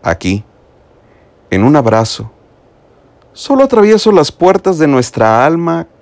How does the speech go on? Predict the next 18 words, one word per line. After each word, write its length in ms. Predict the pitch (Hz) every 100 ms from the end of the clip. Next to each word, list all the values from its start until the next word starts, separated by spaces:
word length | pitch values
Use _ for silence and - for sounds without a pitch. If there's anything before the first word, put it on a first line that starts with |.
| _
que 100 | 110
son 340 | - - 170 170
los 140 | 160
sentimientos. 1000 | 127 107 104 117 147 120 - - - _ _ _ _ _ _ _ _ _ _ _ _ -
Nos 200 | - -
fundimos 440 | 92 107 127 117
en 120 | 107
un 200 | 113 117
largo 340 | 104 104 101 90
y 20 |
caluroso 540 | 85 87 90 90 - 101
abrazo, 460 | 98 104 - 104 _ _ _ _ _ _ _ _ _ _
que 80 | 117
aparece 420 | 110 131 165 180
para 220 | 160 143
rescatarnos 640 | 131 123 - - 151 147 110
del 160 | 98
olvido. 380 | 95 85 80 69